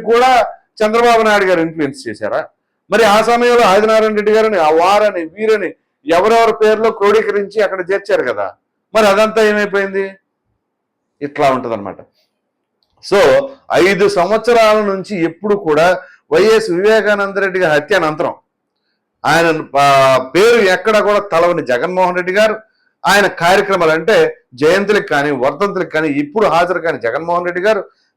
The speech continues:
సడన్ గా ఇవాళ వివేక చిన్నానా అని సంబోధించారు అంటే ఇక దీనిని బట్టి అర్థం చేసుకోండి ఎన్నికల సమయం వచ్చేసరికి రాజకీయ నాయకులు ఏ విధంగా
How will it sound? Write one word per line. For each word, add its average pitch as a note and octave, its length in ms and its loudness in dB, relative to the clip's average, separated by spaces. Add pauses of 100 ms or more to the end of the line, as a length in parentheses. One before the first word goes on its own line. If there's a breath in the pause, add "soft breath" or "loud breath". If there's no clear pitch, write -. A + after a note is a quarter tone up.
సడన్ B3 380 2
గా B3+ 60 4 (100)
ఇవాళ A3+ 260 4 (240)
వివేక A#3+ 360 2 (200)
చిన్నానా A3 460 0 (100)
అని G3+ 140 -2 (400)
సంబోధించారు A3 840 2 (100)
అంటే E3 240 0 (440)
ఇక A3 80 -2 (100)
దీనిని G3 280 -2
బట్టి G#3+ 200 2
అర్థం F3+ 260 -6
చేసుకోండి D#3+ 400 -4 (440)
ఎన్నికల A#3 400 2 (120)
సమయం G3 300 -2 (100)
వచ్చేసరికి E3+ 680 -2
రాజకీయ F3+ 460 -2
నాయకులు D3+ 280 -4 (100)
ఏ E3 100 -2
విధంగా D#3 260 -4